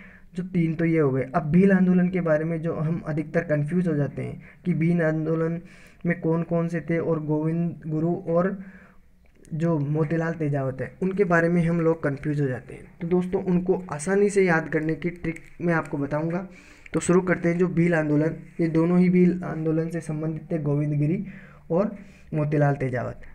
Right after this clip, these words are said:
तो अब इसको याद करने की ट्रिक है कि भील, गोविंद भील मान सभा होगी। आसान सी ट्रिक है कि गोविंद भील मान सभा होगी, बस।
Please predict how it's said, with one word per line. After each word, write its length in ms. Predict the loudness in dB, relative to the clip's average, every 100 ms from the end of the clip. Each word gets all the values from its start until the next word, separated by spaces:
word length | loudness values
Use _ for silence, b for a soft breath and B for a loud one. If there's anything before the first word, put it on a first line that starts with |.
| -6 -2
तो 60 |
अब 100 | 0
इसको 220 | -2 -2
याद 220 | 2 2 2
करने 260 | 0 0
की 60 | -2
ट्रिक 280 | -2 -2 -2
है 80 |
कि 160 | -2 -2
भील, 540 | 0 4 4 4 0 -6 -14 -20 -20 -20 -20 -20 -20 -20 -10 -4
गोविंद 400 | -2 0 2 2
भील 380 | 2 2 0 -4 -12 B B B -2
मान 420 | 2 2 2 -2 -10 -16 -18 -4
सभा 200 | 2 2
होगी। 480 | 2 -2 -4 -14 -20 -20 -20 -20 -20 -20 -20 -20 -8
आसान 300 | -4 -2 0
सी 100 | -2
ट्रिक 280 | 0 0 0
है 80 | -2
कि 120 | 0
गोविंद 380 | 0 0 0 2
भील 220 | 2 2
मान 420 | 0 0 -2 -6 -4
सभा 180 | -2 0
होगी, 320 | 0 -2 -6 -10 -14 -6
बस। 300 | -6 -6